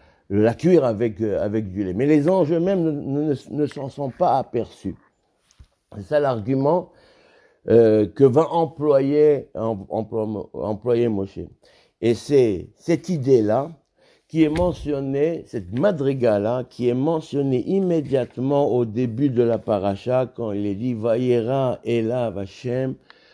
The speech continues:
Hashem s'est dévoilé à lui, sans qu'il ait eu besoin de parler, sans qu'il ait eu besoin de dire quoi que ce soit, de transmettre quoi que ce soit, Abraham s'est senti investi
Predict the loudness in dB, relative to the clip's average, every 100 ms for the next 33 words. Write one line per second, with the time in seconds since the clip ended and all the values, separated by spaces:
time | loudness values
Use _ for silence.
0 | _ -6 -6 -2 -2 -2 -4 2 2 2
1 | 2 2 4 2 2 0 0 -2 -8 _
2 | _ _ -4 0 0 -2 0 4 4 2
3 | 0 0 0 -2 -2 -2 -4 -2 -2 -2
4 | 0 0 -2 _ _ -8 -6 -4 -4 2
5 | 2 2 -2 -2 0 -2 0 0 0 -2
6 | 0 0 0 -4 -8 -2 0 2 0 -4
7 | -6 -4 0 -2 0 -2 -2 -4 -4 2
8 | 2 2 -2 -2 -2 -4 -6 -8 -8 -6
9 | -6 -6 -8 -4 -4 -6 -20 _ _ -2
10 | 0 0 0 -2 -4 -12 -4 -2